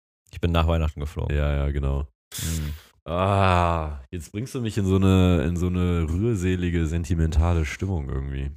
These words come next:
Speaker 1: Oh, da kann ich mich, ah, das war, da kann ich mich auch noch dran erinnern. Das, vielleicht war das ja sogar, vielleicht war das ja sogar heute,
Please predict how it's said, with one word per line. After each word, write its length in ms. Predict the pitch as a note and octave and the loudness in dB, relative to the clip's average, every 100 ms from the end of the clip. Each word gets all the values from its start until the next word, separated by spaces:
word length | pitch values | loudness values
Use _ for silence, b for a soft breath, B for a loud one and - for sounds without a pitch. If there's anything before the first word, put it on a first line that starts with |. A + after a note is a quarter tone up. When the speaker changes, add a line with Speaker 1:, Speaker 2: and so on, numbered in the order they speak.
| - | -6
Speaker 1:
Oh, 280 | - F2+ F2+ | 4 8 8
da 100 | E2+ | 8
kann 180 | E2 G#2+ | 6 6
ich 160 | G#2 - | 4 4
mich, 320 | F#2+ F2 - _ - | 2 0 -4 _ -4
ah, 140 | E2+ | 0
das 200 | F2 E2+ | 0 0
war, 400 | F#2 F#2 F2+ E2+ - _ | 2 4 4 2 0 _
da 280 | - - - | -18 -18 0
kann 120 | F#2 | 2
ich 60 | G2+ | 4
mich 120 | G2 | 6
auch 80 | F#2+ | 6
noch 140 | F#2 | 4
dran 180 | F2 F2+ | 4 0
erinnern. 440 | E2 - D#2 D2+ - | 2 2 2 0 -6
Das, 200 | - D#2+ - | -4 -4 -2
vielleicht 360 | F#2 G#2 A2 G#2+ | 0 4 4 6
war 120 | A#2 | 4
das 160 | B2 | 4
ja 140 | F#2 F2 | 4 2
sogar, 420 | E2+ E2 D#2+ D2+ | 2 2 2 0
vielleicht 180 | - F2 | -2 -2
war 100 | F#2 | -2
das 120 | A2 - | -2 -2
ja 100 | C#2+ | -4
sogar 300 | C#2+ D2 C#2+ | -2 0 2
heute, 400 | D2 D#2 D#2+ | 2 2 0